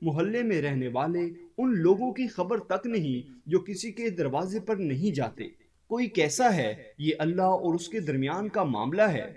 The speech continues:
आंखों देखा भी बाज दफा सच नहीं होता।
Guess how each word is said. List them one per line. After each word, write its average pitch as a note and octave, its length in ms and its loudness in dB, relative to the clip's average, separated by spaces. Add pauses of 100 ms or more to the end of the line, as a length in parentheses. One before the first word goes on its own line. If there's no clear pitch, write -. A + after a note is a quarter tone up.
(320)
आंखों G#3 360 0
देखा F3+ 280 2
भी A3 160 0
बाज E3+ 300 6
दफा F3+ 260 -2
सच F3 320 -4
नहीं C#3+ 400 -2
होता। A2 340 -4